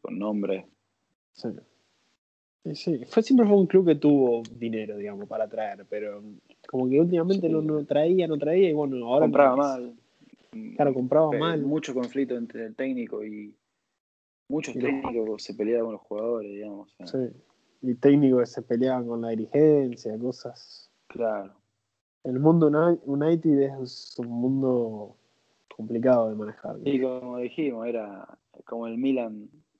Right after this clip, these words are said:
Speaker 1: del principio de los dos mil, era Hollywood.
Speaker 2: <laughs>
Speaker 1: Y United
Speaker 2: Claro,
Speaker 1: siempre
Speaker 2: claro,
Speaker 1: fue medio
Speaker 2: claro.
Speaker 1: así.
Speaker 2: Pero parece que en el Milan se llevaban bien, por lo que tengo entendido. <laughs>
Speaker 1: Sí, sí,
Speaker 2: Eh,
Speaker 1: obvio, pero digo, por la
Speaker 2: dentro y
Speaker 1: cantidad de
Speaker 2: fuera de la
Speaker 1: estrellas,
Speaker 2: cancha.
Speaker 1: digamos,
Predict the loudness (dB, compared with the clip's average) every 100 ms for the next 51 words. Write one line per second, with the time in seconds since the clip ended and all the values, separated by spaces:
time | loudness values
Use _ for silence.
0 | _ _ _ -16 -14 -8 -2 -2 -2 -4
1 | -4 -4 -4 -6 -8 -8 -4 -2 -4 -10
2 | -18 _ _ _ _ -10 -6 -6 -8 -14
3 | -10 0 4 6 6 2 2 0 0 -2
4 | -4 -6 _ _ 2 6 6 6 4 2
5 | -4 -6 -4 -6 -10 -10 -8 -8 -8 -8
6 | -12 -10 -6 -4 -6 -6 -4 -4 -4 -6
7 | -8 -10 0 0 0 -18 -6 2 4 4
8 | 2 4 4 4 2 -2 -6 -8 -8 -8
9 | -10 -14 -18 _ _ _ _ _ -14 -6
10 | 4 6 6 6 4 6 6 6 2 -2
11 | -4 -6 -4 -4 -6 -8 -12